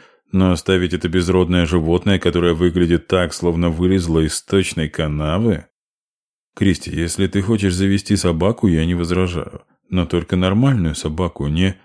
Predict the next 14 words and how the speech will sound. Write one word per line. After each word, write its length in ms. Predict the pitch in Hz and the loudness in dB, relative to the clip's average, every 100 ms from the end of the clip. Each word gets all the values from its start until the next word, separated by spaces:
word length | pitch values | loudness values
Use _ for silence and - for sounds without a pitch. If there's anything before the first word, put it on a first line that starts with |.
| _ _ | _ _
"Разве 440 | - - 90 78 82 | -10 -2 -2 -2 -6
так 260 | - - | -6 -4
важна 380 | 90 87 87 87 | -2 0 0 -2
родословная, 720 | 85 82 78 90 101 135 - | -2 -4 -4 -2 -2 -4 -6
милорд?" 580 | 82 78 67 - - - _ _ _ _ _ _ _ | -4 -4 -6 -10 -16 -20 _ _ _ _ _ _ _
"Ну 260 | 78 87 | 0 2
да, 260 | 90 80 80 | 4 2 2
по 160 | 87 82 | 0 -2
крайней 380 | - 87 87 | 0 0 0
мере". 520 | 87 80 85 101 98 _ _ _ _ | 0 0 0 0 -2 _ _ _ _
Джулиан 520 | - 95 90 85 82 - | -4 0 2 0 -2 -4
осёкся 680 | 95 85 - 85 87 - 95 | -6 -6 -2 -2 -2 0 -2
и 180 | 78 95 | 0 -2
замолчал. 880 | 78 78 73 76 - - 67 - | 0 0 0 -2 -6 -10 -10 -12